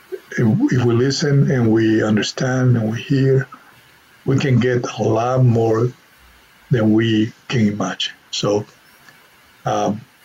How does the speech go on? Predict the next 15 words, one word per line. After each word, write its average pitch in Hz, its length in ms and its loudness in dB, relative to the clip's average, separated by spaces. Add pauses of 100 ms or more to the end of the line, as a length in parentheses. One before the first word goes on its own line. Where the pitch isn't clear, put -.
(460)
if 123 200 2
we 131 540 2 (1300)
lose 135 260 2
our 127 100 2
patience, 117 500 0
you 113 60 2
know, 104 180 0
just 110 240 -2
because 120 220 0
we 107 60 2
wanna 110 240 0
get 117 260 0
there, 110 360 -2 (400)
you 120 120 0
know, 113 240 -2